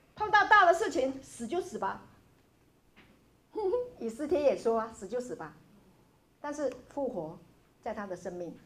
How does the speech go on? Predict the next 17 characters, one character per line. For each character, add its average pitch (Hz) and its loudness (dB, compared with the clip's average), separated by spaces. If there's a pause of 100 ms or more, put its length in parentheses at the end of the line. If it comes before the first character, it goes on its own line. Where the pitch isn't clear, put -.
(200)
神 - -6
帮 220 -4
他 208 -8
转 143 -10
机。 175 -14 (260)
同 220 -8
样 311 4
的， 226 0
神 202 -6
也 185 -4
一 170 -10
样 208 -4 (360)
要 240 -6
给 220 -8
你 196 -8
复 208 -6
活， - -12